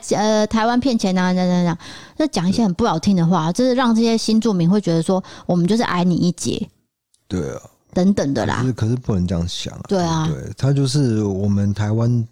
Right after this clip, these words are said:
Speaker 2: 的那个结构的一份子。
Speaker 1: 对。
Speaker 2: 真的要重视他们。
Speaker 1: 对，那就像其实前两天不是桃园的那个疫情爆发，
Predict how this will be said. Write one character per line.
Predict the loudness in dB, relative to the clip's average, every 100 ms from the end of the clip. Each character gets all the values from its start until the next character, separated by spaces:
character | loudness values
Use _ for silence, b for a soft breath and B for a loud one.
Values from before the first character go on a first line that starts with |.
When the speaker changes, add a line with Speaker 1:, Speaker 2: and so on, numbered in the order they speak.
| _
Speaker 2:
的 | -2 0 -2 -4 -10 _
那 | -6
个 | -2 -2 -2 -2 -6 -8
结 | -4 -2 -2
构 | -2 -2
的 | -4
一 | -6
份 | -8 -4 -4 -4
子。 | -8 -12 -8
Speaker 1:
对。 | -4 -2 -4 -8 -16 _ -10
Speaker 2:
真 | -4 -2
的 | -2 -4 -4
要 | -4
重 | -6 -4 -2 -2
视 | -4 -6 -10
他 | -12
们。 | -10 -10 -12 -10
Speaker 1:
对， | -6 -6 _ -2
那 | -2
就 | 0 0
像 | 0 0 2 2 0 -4 -10 -10
其 | -2 -2
实 |
前 | 0 0
两 | 0 2
天 | 0 0 -2 -6 _ _ _ -6
不 |
是 | -2 2 2 2 0
桃 | 0 0 2
园 | 0
的 | 0
那 | 0
个 | 0
疫 | 0 -2
情 | -2 -4 -2
爆 | -2 -4
发， | -4 -6 -6